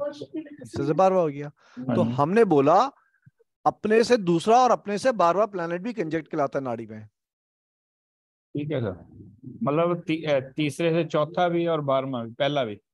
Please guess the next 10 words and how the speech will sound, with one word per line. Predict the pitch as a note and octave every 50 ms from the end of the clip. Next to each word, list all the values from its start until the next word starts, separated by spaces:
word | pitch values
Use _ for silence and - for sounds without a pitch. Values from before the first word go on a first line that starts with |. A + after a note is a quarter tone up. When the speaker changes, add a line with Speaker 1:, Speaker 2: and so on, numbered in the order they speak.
| _ _ _ _ _ -
Speaker 1:
तीसरे | D#3+ E3 - - G3+
से | F3+ G#3+ G#3+
चौथा | - G3 E3 C#3+ - A3+ A#3+
बात | F#3+ C3+ D#3 F3 F#3 D#3
डिफरेंट | D3 D3 B2+ - F#3+ G3+ F#3+
हो | G3
गई, | F3 E3+ C#3 A2
तीसरे | - _ - D#3 D#3+ D#3 - D#3 G3 F#3+
से | G#3+ A#3+ A3
दूसरा। | F3 F3+ F3+ - F#3+ G3+ G3 D3